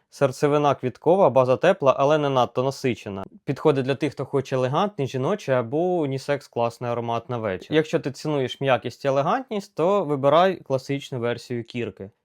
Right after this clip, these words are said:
Якщо любиш яскраві насичені аромати з кремовою базою і з класним шлейфом,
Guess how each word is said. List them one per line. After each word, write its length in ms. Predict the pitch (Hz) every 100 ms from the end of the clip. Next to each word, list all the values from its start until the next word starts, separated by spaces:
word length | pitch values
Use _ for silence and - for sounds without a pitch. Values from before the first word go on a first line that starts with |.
| -
Якщо 300 | 139 139 160
любиш 320 | 131 120 117
яскраві 480 | 135 - 135 123 117
насичені 520 | 120 127 131 - 123
аромати 400 | 123 127 123 104
з 80 | 104
кремовою 500 | - 131 123 113 120
базою 480 | 113 147 202 147 110 - _ _
і 100 | -
з 80 | 123
класним 400 | - 131 - 127
шлейфом, 480 | - 160 214 139 117